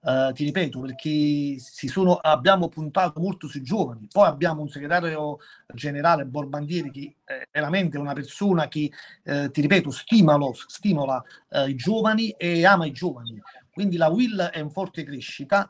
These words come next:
eh, la uil è un sindacato, infatti proprio martedì abbiamo, eh, i settantaquattro anni della uil, quindi la festa della uil, perché la uil è uno dei sindacati più giovani, ma è uno dei sindacati che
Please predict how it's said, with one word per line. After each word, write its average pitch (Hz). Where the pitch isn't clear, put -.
eh, -
la 131
uil 180
è 156
un 139
sindacato, 147
infatti -
proprio 185
martedì 180
abbiamo, 156
eh, -
i 143
settantaquattro 175
anni 175
della 147
uil, 147
quindi 143
la 123
festa 165
della 131
uil, 143
perché 127
la 151
uil 196
è -
uno 185
dei 175
sindacati 160
più 202
giovani, 233
ma 165
è 147
uno 190
dei 151
sindacati 170
che 151